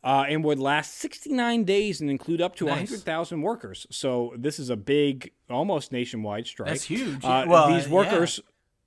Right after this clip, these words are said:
Speaker 2: yeah.
Speaker 1: <laughs> these workers are gonna be naturally suppressed by state militias and
Speaker 2: Naturally
Speaker 1: unofficial
Speaker 2: suppressed. What? It
Speaker 1: Uh,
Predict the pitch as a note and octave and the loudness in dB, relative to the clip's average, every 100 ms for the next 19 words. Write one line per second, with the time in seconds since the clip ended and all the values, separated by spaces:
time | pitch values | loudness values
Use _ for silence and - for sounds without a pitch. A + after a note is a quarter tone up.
0 | - B2+ D#3+ C3+ C#3+ E3 D#3+ F3+ E3+ D3 | -10 -2 -2 0 0 0 0 0 0 0
1 | C3+ D3 C3 C3 C#3 E3+ - D3 - B2 | 0 -2 -2 0 0 0 -2 -4 -4 -6
2 | - C3+ - - A2+ - C3 B2+ A2 C#3+ | -2 -2 -2 -6 -6 -4 -4 -4 -4 -4
3 | - D3+ C#3 - D#3+ B2+ D#3+ F#3+ F4+ F#4 | -2 0 -2 -4 -4 0 4 4 6 4
4 | B3+ F#3+ G3+ F3+ D#3 - D3+ B2 - E3 | 4 4 4 4 0 -2 -4 -4 -6 -6
5 | E3+ D#3 - D3+ C3+ B2+ | -6 -8 -2 2 2 0